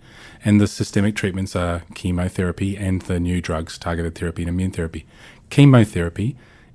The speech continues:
in people with advanced cancer depends on the cancer, completely depends on the cancer. And so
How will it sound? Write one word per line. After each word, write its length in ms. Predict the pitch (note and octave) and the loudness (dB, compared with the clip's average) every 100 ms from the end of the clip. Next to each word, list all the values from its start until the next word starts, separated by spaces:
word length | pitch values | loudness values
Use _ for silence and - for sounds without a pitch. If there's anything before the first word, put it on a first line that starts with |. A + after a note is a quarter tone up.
| - | -6
in 180 | G#2 G2+ | -2 0
people 320 | A2+ G#2 F#2+ | 0 0 -2
with 160 | F2+ F#2 | -2 -4
advanced 380 | E2+ F2 F2+ | -4 -4 -4
cancer 360 | - F#2 F#2 A#2 | -6 -4 -4 -4
depends 480 | G#2+ B2 - C3 A#2+ | -4 -4 2 4 4
on 220 | G#2 F#2+ | 4 2
the 80 | F2+ | -2
cancer, 420 | - E2 D#2+ F#2 | -6 -14 -12 -14
completely 800 | - G2+ - B2 A#2+ B2+ G#2+ G#2 | -6 -6 -4 0 2 2 0 -2
depends 380 | G2+ F#2 F2 F2 | -2 -4 -4 -4
on 60 | |
the 60 | E2+ | -6
cancer. 380 | - D#2+ E2 D#2+ | -6 -8 -8 -8
And 260 | F#2 F#2 | -4 -4
so 280 | - G2+ F#2+ | 0 0 0